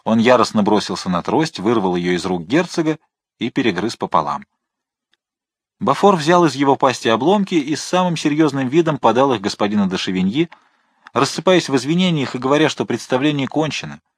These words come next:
но что месяца через три, если ему угодно будет посетить представление,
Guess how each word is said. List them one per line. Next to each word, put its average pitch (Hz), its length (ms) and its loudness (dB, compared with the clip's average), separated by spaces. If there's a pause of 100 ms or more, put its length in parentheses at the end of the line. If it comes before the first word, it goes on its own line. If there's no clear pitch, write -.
(400)
но 92 120 -4
что - 180 -2
месяца 110 500 -2
через 95 380 -4
три, 185 360 -6 (840)
если 113 340 0
ему 113 240 4
угодно 104 340 4
будет 90 260 -2
посетить - 440 -8
представление, 104 760 -2